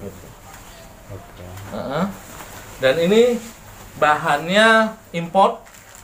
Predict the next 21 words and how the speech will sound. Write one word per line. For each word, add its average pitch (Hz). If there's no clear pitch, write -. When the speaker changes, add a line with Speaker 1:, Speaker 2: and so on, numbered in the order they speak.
Speaker 1:
dari 143
Korea, 156
tapi 185
nggak 156
tahu 156
ya, 175
di 196
sini 156
tulisannya 151
Made 143
in 156
Indonesia, 143
saya 165
juga 139
nggak 123
ngerti. 110
Speaker 2:
Itu -
dapatnya 165
dari 156
mana, 131
Mas? 107